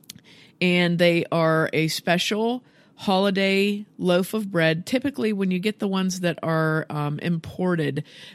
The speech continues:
they're in a fancy multi-sided cardboard box, and they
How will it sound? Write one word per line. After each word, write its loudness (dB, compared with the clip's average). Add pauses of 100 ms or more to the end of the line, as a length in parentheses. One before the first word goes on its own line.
they're 4
in 2
a -2
fancy -4
multi-sided -2
cardboard -4
box, -2 (100)
and -2
they 4